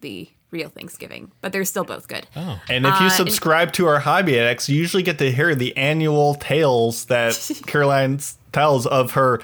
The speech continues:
Speaker 3: soccer exploits and the intense
Speaker 1: Yeah,
Speaker 3: rivalries.
Speaker 1: that will be next weekend, so stay tuned for that.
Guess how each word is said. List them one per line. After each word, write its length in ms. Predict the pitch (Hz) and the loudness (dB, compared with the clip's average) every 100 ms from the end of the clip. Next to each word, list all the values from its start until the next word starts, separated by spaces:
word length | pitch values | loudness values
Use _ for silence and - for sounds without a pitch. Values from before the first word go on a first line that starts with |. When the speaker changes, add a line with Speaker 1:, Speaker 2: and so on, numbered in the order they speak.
| - | -8
Speaker 3:
soccer 460 | - 160 147 147 135 | -2 2 2 0 0
exploits 720 | 135 - - 127 113 104 - - | -2 -4 -2 2 2 0 -6 -6
and 240 | 120 120 | -4 0
the 60 | 113 | 0
intense 440 | 107 - - - | 0 2 2 2
Speaker 1:
Yeah, 60 | 131 | 2
Speaker 3:
rivalries. 480 | 131 156 139 107 101 | 2 4 4 2 0
Speaker 1:
that 40 | |
will 60 | 101 | -2
be 60 | 240 | -4
next 320 | - - 226 | -6 -10 -8
weekend, 640 | 247 320 233 165 139 151 | -10 -6 -4 -2 -4 -8
so 360 | - 190 185 185 | -8 -2 -2 -2
stay 460 | 190 - 214 254 | -6 -6 -2 -2
tuned 420 | 339 - 247 277 294 | -4 -8 -8 -8 -10
for 160 | 214 | -10
that. 520 | 190 180 170 - - | -6 -4 -4 -6 -12